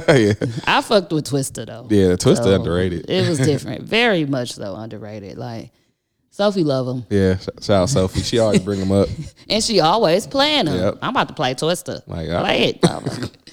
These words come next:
Speaker 2: But, yeah, I like Twista. Twista was big 'cause he was right in Chicago, so we, that was, like, our
Speaker 1: Yep.
Speaker 2: star for
Speaker 1: Yep.
Speaker 2: us. Like, damn, Twista on.
Speaker 1: Yeah,
Speaker 2: But
Speaker 1: Twista.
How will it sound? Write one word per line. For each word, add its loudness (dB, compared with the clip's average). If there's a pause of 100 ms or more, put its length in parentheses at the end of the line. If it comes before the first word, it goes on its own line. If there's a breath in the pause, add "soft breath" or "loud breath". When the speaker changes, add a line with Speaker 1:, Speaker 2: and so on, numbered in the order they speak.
(440 loud breath)
Speaker 2:
But, -2
yeah, -8
I 0
like -2
Twista. -6
Twista -4
was 0
big 2
'cause -6
he -4
was -8
right 2
in -2
Chicago, -4
so -6
we, -6 (140)
that -2
was, -4
like, -6
our -4
Speaker 1:
Yep. -6
Speaker 2:
star 2
for -10
Speaker 1:
Yep. -4 (240)
Speaker 2:
us. -8
Like, -14 (220)
damn, -12 (280)
Twista -12
on. -6 (480)
Speaker 1:
Yeah, -
Speaker 2:
But -14
Speaker 1:
Twista. -6